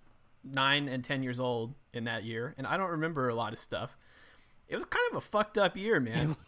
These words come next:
Speaker 2: It was.
Speaker 1: Like, looking at the list of stuff that happened, it's like you had the whole Clinton fiasco.
Speaker 2: Mm-hmm.
Speaker 1: Uh, you had some nato bombings. You had Columbine.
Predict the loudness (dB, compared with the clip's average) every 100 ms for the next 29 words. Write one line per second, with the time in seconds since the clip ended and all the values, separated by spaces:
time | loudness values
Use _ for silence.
0 | -2 6 6 6 2 0 0 2 2 0
1 | -2 -2 -4 -6 -4 -4 -2 0 4 4
2 | 4 0 0 -6 -12 -8 -4 -4 -4 0
3 | 4 6 4 -2 -4 -2 2 2 2 0
4 | -4 -4 -2 0 -2 -2 0 2 0 0
5 | 2 2 0 -6 -20 -12 -8 -8 -8 -12
6 | -10 -2 0 0 -2 -8 _ _ -20 _
7 | _ -12 -2 -2 -2 -2 4 6 6 6
8 | 4 6 8 8 6 2 0 -2 -6 -6
9 | -8 -8 -4 2 4 4 4 4 4 4
10 | 0